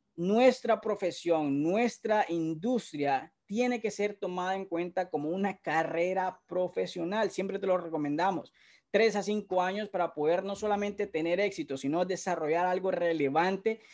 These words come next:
y que puedas vivir la vida de tus sueños. Así que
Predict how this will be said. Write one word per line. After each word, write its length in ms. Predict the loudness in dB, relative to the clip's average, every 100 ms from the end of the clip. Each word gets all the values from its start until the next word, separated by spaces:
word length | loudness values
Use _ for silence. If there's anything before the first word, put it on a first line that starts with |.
| -10
y 120 | -2
que 100 | 0
puedas 420 | 2 6 6 6 0 _
vivir 840 | -8 -2 0 0 4 6 6 4 2
la 300 | 4 4 4
vida 400 | 0 2 4 6
de 100 | 4
tus 220 | 0 0
sueños. 460 | 4 4 2 -4 -12 _ _ -4
Así 220 | -2 8
que 220 | 8